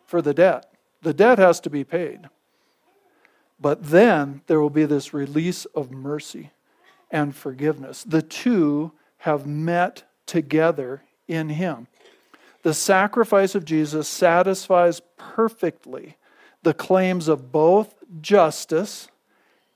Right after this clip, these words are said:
and mercy. Justice demands a payment of a debt. Mercy demands forgiveness of a debt. And God put both together in the sacrifice of Jesus. Isn't that cool? Uh, what I love about that is, again, he didn't just sweep it under the rug. He just didn't say, "Well,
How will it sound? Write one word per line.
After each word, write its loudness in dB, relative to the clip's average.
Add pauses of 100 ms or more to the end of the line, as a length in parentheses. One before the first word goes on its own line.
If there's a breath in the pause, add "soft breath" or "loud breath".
and -2 (220)
mercy. -4
Justice 2
demands -2
a -8
payment -6
of -4
a -6
debt. 0 (300 soft breath)
Mercy 0
demands -8
forgiveness 0
of -4
a -8
debt. -6 (400 soft breath)
And -8
God -2
put -10
both -8
together -10
in -14
the -16
sacrifice -12
of -20
Jesus. -20
Isn't -12
that -8
cool? -14 (320 soft breath)
Uh, 6
what 6
I 6
love 2
about 2
that 4
is, 0
again, -2
he -4
didn't 2
just -4
sweep -4
it -8
under -4
the -10
rug. -12
He -4
just -8
didn't -4
say, 0
"Well, 0